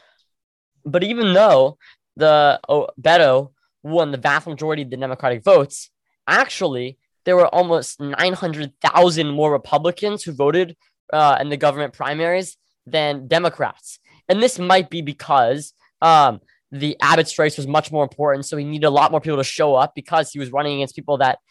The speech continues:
could possibly take away from him, right? He only got sixty-six point four percent of the vote, which was good for him considering that people thought he might, he might not get the majority and have to go to a runoff. Um,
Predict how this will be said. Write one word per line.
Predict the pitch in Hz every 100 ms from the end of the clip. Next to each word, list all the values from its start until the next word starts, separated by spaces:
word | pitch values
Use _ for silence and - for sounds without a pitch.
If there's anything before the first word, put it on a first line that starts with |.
| _
could | 156
possibly | - 151 160 139
take | 156
away | 139 147
from | 147 131
him, | 127
right? | 139 139
He |
only | 160 156
got | 143
sixty-six | - 147 147 151
point | - 139
four | - 147
percent | 131 135
of | 120
the |
vote, | 151 135 - _ _ -
which | 170
was | 156
good | 208 254
for | 202
him | 151
considering | 147 - 170 160
that | 143
people | 165 160
thought | 160 156
he | 139
might, | 147 143 - -
he | 143
might | 156 139
not | 135 135
get | 170 170
the |
majority | 143 139 131 131
and | 139
have | 135
to | -
go | 135
to |
a | 127
runoff. | 117 170 127 147 _ _ _ _
Um, | - 170 120